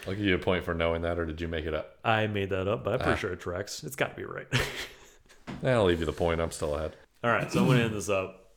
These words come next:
Speaker 2: I got no more crimes about floss.
Speaker 1: <laughs>
Speaker 2: There's a lot of, like
Speaker 1: So it's really just flime. It's not crimes.
Speaker 2: Yeah.
Speaker 1: There's only one.
Speaker 2: There's only one flime. Uh, so I don't have any more flime, uh, just that one flime, uh, about floss. Just,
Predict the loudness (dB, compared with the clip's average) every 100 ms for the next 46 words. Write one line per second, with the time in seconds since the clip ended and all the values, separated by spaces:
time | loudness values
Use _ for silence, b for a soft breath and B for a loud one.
0 | _ 0 2 2 -2 -2 -6 -6 -4 -4
1 | -4 -8 -8 -8 -6 -4 -2 0 -2 -4
2 | -6 -8 -4 -2 2 2 4 4 0 -2
3 | -8 -8 -8 2 6 6 4 4 4 4
4 | 0 -2 0 2 4 0 -4 -8 -8 -4
5 | -2 -2 -4 -20 -6 0 0 0 -4 -8
6 | -8 -10 -2 0 2 2 0 0 -4 -6
7 | -4 0 0 0 -2 -6 -4 -4 -4 -8
8 | -12 _ -2 0 2 0 -4 -8 -4 -4
9 | -2 -4 -4 -6 -8 -8 -8 -10 -14 -12
10 | -8 -8 -8 -10 -8 -8 -8 -12 -10 -10
11 | -10 -14 -16 _ -8 -4 -4 -4 -8 -8
12 | -8 -8 -8 -6 -4 -6 -12 b b b
13 | b b b b _ _ -2 0 0